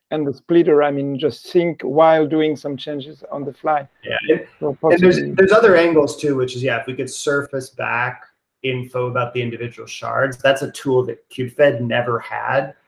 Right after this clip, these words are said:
Speaker 2: So KubeFed was full object, doing syncing, uh,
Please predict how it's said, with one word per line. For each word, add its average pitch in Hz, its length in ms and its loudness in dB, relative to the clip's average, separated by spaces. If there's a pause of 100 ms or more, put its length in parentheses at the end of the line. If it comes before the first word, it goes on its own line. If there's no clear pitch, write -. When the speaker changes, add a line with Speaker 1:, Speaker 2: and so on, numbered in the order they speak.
(140)
Speaker 2:
So 127 220 0
KubeFed 139 840 6 (360)
was 120 720 -2 (400)
full 170 240 4
object, 135 580 0 (320)
doing 147 300 0
syncing, 120 720 -8 (480)
uh, 117 240 -2